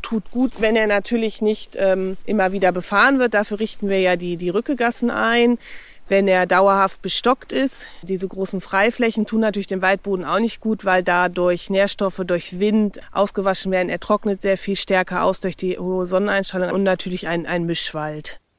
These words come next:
dass man Laubbäume hat, die diese Bodenaktivität dann fördern und Nahrungsgrundlage für die kleinen Tierchen alle sind.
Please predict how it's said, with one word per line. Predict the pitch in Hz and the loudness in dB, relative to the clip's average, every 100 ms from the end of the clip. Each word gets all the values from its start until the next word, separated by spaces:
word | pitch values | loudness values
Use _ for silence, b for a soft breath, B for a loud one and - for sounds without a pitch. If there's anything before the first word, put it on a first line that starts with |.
| _ - | _ -6
dass | 180 - | -4 0
man | 185 | 2
Laubbäume | 170 175 185 185 180 175 | 2 2 2 2 2 0
hat, | 175 - B B B B - | -2 -6 B B B B -4
die | 185 185 | -2 -2
diese | 180 175 175 175 170 | -2 0 2 4 2
Bodenaktivität | 165 175 160 165 - 185 175 - 175 165 | 2 0 0 -2 -4 -4 -4 -2 -2 0
dann | 165 165 | -2 -4
fördern | - 185 185 175 170 | 0 2 2 0 0
und | 170 160 | -4 -2
Nahrungsgrundlage | 175 175 170 - 180 175 175 165 | -2 -2 -4 -4 -4 0 -2 -4
für | 175 | -8
die | 175 | -8
kleinen | - 170 165 165 156 | -6 -6 -4 -4 -8
Tierchen | - 180 - 160 160 | -4 -4 -4 -10 -8
alle | 160 156 | -8 -8
sind. | 160 156 156 - | -10 -12 -12 -14